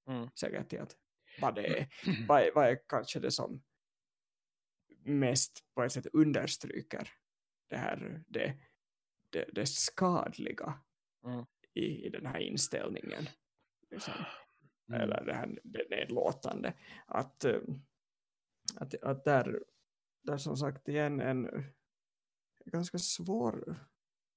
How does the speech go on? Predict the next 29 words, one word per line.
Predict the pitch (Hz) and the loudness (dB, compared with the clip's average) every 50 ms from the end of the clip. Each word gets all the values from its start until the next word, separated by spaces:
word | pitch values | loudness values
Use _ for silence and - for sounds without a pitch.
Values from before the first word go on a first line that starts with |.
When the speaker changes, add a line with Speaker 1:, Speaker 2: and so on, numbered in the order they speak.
| _ _ _ - | _ _ _ -10
Speaker 2:
svår | - - - 208 220 220 - 214 | -8 -8 -4 -2 0 0 0 0
sak | - - 202 220 - - - - - | -2 -2 -2 0 0 0 -2 -2 -2
är | - - | -2 -2
den. | - - - - 175 - _ _ _ _ _ _ _ _ _ | 0 -2 -2 -2 -6 -8 _ _ _ _ _ _ _ _ _
Nu | - 180 190 202 | 0 2 4 4
måste | 180 151 156 156 - 151 | 4 4 4 4 4 6
det | 160 | 6
ju | 165 | 6
väl | 165 175 175 165 | 6 6 4 4
i | 156 151 | 4 2
princip | 151 - - _ - - 143 135 135 147 139 123 139 | 0 -4 -8 _ -2 0 2 2 4 2 2 0 0
nog | 139 131 127 | 0 0 0
vara | 131 127 131 - | 2 0 0 0
de | - 131 | -2 -2
här, | 123 110 - 135 - _ _ _ _ _ _ _ _ _ _ _ _ _ _ _ _ _ - | -4 -4 -4 -6 -12 _ _ _ _ _ _ _ _ _ _ _ _ _ _ _ _ _ -12
alltså, | - - - - - 143 139 - _ _ _ _ _ _ _ _ _ _ _ _ _ _ _ _ - - - | -10 -8 -6 -4 -4 -6 -6 -10 _ _ _ _ _ _ _ _ _ _ _ _ _ _ _ _ -16 -12 -8
eh, | 90 92 71 - - - - - - - 156 151 156 - - - _ _ _ _ _ _ _ _ | -8 -8 -6 -8 -8 -10 -10 -10 -10 -10 -10 -10 -12 -16 -20 -20 _ _ _ _ _ _ _ _
på | - - | -6 -6
ett | 73 - | -6 -6
sätt. | - - - - - - _ _ _ _ _ _ _ _ _ _ _ _ | -8 -10 -10 -14 -16 -20 _ _ _ _ _ _ _ _ _ _ _ _
Ja, | _ 220 202 | _ 0 2
jag | 196 202 - | 2 2 2
funderar, | 220 214 - - | 2 2 2 4
är | - - 165 | 6 6 6
det | 170 | 6
de | 156 156 160 | 6 6 6
här | 160 | 6
välmenande | 160 180 160 - - - - - - - - - - - | 6 6 6 4 4 0 0 -2 -2 -2 -2 -2 -2 -2
handlingarna | 135 - - - - - - - - - - 156 151 139 | -2 -2 -2 -2 -4 -6 -8 -10 -10 -10 -10 -10 -10 -12